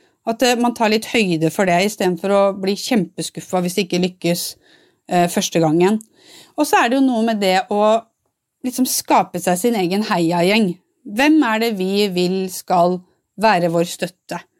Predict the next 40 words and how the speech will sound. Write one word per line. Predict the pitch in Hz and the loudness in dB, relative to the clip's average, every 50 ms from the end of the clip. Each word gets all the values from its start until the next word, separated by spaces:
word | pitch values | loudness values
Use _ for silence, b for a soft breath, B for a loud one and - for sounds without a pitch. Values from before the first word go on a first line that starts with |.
| _ _ _ _ _ _ _ _ _ _ - | _ _ _ _ _ _ _ _ _ _ -12
Hvem | - 185 208 233 240 247 226 | -6 -2 0 0 2 0 -2
skal | - - 220 208 220 | -2 -2 -2 -2 0
vi | |
fortelle | - 233 226 - - 190 175 160 160 160 | 0 -2 -4 -4 -4 -4 -4 -2 -2 -2
det | 165 170 170 | -2 -2 0
til? | - 214 208 202 - | 0 0 0 0 -2
Prate | - - 311 269 202 180 - - 226 | -2 0 2 2 0 0 -2 -2 0
åpent | 240 226 196 175 - _ - 180 170 - 202 | 2 2 2 0 -2 _ -8 -8 -6 -6 -6
om | 190 185 | -4 -2
det. | 180 180 175 | 0 0 0
Hva | 175 214 226 | 2 2 2
er | 220 214 | 2 0
greit | - 202 202 190 - | 0 -2 -2 -2 -4
for | - 214 185 | -4 -6 -4
deg? | 175 175 165 156 160 170 | -2 0 0 2 0 0
Hva | 175 180 190 196 | 0 0 0 0
er | 190 | 0
greit | 185 190 180 180 - | -2 -2 -4 -4 -4
for | - - 208 | -2 0 0
meg? | 202 180 165 160 165 170 160 147 - b b b b b b b - | 2 4 4 2 2 2 0 -2 -4 b b b b b b b -8
Hvem | 190 190 208 220 214 214 | -2 0 2 2 2 0
skal, | - - 208 202 202 208 | -2 -2 -2 0 0 0
hvem, | 196 202 220 220 214 | 0 -2 -2 -2 0
hvem | 214 214 220 | 0 0 0
skal | 214 - - 214 202 | 0 -2 -4 -4 -2
vi | 208 214 208 | -2 0 0
bruke? | 220 220 208 180 180 - _ - - 240 - _ B B B B B B B B B B B B B B B - | 0 0 0 -2 -4 -8 _ -10 -8 -8 -8 _ B B B B B B B B B B B B B B B -6
Eh, | - 208 208 208 220 220 | -2 2 2 2 2 2
og | 247 | 0
så | 240 - 359 | 0 2 2
er | 294 262 269 285 | 4 4 2 0
det | 233 | 0
det | 214 214 214 220 240 - | 0 2 2 2 0 0
å | - 214 214 214 220 226 233 240 233 - _ _ _ _ _ _ _ _ _ _ - _ _ _ _ | 0 0 2 2 4 4 2 2 0 -4 _ _ _ _ _ _ _ _ _ _ -20 _ _ _ _
ha | - - - 202 196 214 233 262 269 262 - _ _ _ _ _ _ _ - | -20 -8 -2 2 2 4 4 4 2 0 -4 _ _ _ _ _ _ _ -8
parallelle | - 226 220 233 247 240 226 190 175 165 160 165 185 220 220 | -2 0 2 2 2 2 2 0 -2 -2 -2 -2 -2 -2 -2
prosjekter | 226 247 240 - - 196 - - - - - 247 247 214 | 0 -2 0 0 -2 -4 -6 -10 -14 -8 -4 -2 -2 -2
ved | 233 226 | -2 -4
siden | - - - - 254 226 196 175 160 - - 180 | -4 -4 -2 0 0 0 0 -2 -4 -4 -2 0
av | 185 202 220 220 | 2 2 2 0